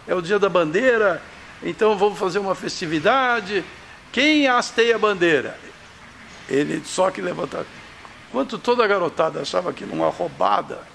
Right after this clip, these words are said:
né, <laughs> ele já se prontificava. "Bom, vai ter que ler um poema, quem, eh, gostaria?" A criançada toda, né, olhava pros lados e tal, e ele, "Eu."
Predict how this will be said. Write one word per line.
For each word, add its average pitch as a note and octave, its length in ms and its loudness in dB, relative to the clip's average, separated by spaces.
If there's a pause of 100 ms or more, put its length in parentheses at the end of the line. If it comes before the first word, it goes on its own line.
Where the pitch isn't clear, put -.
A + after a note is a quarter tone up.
(560)
né, D3+ 240 -6 (300)
<laughs> - 260 -20
ele G#3+ 640 0 (440)
já D#3+ 240 0
se A3 120 -4
prontificava. F#3+ 800 -2 (580)
"Bom, F4+ 320 2
vai D4 140 -4
ter D4 140 0
que C#4 100 -2
ler B3+ 160 2
um B3+ 100 2
poema, B3+ 560 2
quem, D4 380 0
eh, A#3 160 2
gostaria?" G3 720 0 (520)
A - 60 -20
criançada F#3 540 0
toda, G#3 400 2
né, F3 320 -6
olhava F3 360 0
pros A3+ 220 -8
lados A3 520 2
e - 20 -18
tal, G#3+ 180 2
e F3 100 2
ele, A3 300 4
"Eu." A3 540 4